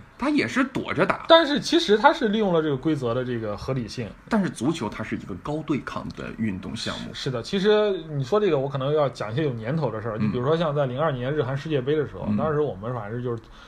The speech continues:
Speaker 2: 呃，就是在看这个中国对巴西那场比赛。
Speaker 1: 嗯，嗯。
Speaker 2: 受在那帮子中国国足啊，那帮球员确实在场上是真拼。
Speaker 1: 嗯。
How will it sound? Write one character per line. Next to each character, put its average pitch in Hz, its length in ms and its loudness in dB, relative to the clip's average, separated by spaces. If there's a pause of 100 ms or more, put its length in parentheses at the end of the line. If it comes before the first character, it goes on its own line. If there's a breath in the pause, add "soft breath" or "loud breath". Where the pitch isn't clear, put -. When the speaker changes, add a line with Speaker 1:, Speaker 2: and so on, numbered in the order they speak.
(180 loud breath)
Speaker 2:
呃， 120 80 -12
就 117 160 -6
是 117 160 -4
在 120 180 -4
看 120 240 -6
这 113 80 -6
个 110 100 -6
中 139 180 -4
国 117 120 -2
对 123 100 -2
巴 131 160 -2
西 127 140 -8
那 117 100 -4
场 107 160 -8
比 101 140 -12
赛。 104 120 -2
Speaker 1:
嗯， 104 220 0
嗯。 87 120 -6 (440 loud breath)
Speaker 2:
受 208 140 2
在 190 160 4
那 185 160 0
帮 202 260 2
子 202 100 -6
中 196 180 -4
国 190 120 2
国 160 180 2
足 117 260 -4
啊， 120 220 2 (160)
那 147 100 -2
帮 160 220 2
球 165 180 -6
员 127 140 -2
确 143 200 -2
实 - 140 -6
在 143 100 0
场 92 180 -10
上 98 80 -12
是 110 60 -4
真 135 200 -6
拼。 95 220 -10 (180)
Speaker 1:
嗯。 107 320 2